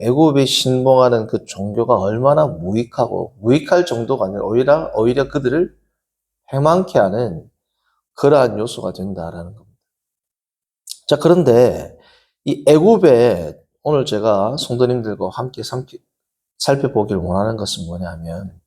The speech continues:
이 애굽의 종교의 특징이 뭐냐는 겁니다. 결국 애굽 종교의 특징은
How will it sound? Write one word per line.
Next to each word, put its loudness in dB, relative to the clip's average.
이 0
애굽의 4
종교의 -2
특징이 -6
뭐냐는 -10
겁니다. -20
결국 4
애굽 2
종교의 0
특징은 -4